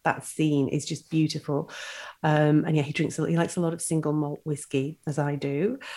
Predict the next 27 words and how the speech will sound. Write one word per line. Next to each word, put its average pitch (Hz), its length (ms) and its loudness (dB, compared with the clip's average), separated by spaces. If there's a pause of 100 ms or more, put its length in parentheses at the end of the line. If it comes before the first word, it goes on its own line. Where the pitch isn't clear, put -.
(340)
and, 147 420 2 (100)
and 156 140 0
he's - 220 -8
just - 280 -8
brilliant 143 680 2
at, 147 220 -4 (220)
yeah, 156 260 0
at, - 160 -8
at - 140 -4
describing, 139 960 -2
Glenn 147 180 0
Duncan's 147 320 -2
brilliant 202 360 2
at - 80 -12
describing 135 680 -4 (100)
that 131 200 0
and 139 120 0
bodily 139 400 2
functions 135 680 -6
and, 135 220 0 (600)
and 147 320 4 (200)
all 190 240 4
the, 165 220 6
the 156 120 0
weird 156 400 2
werewolf 156 560 -2
stuff, - 500 -2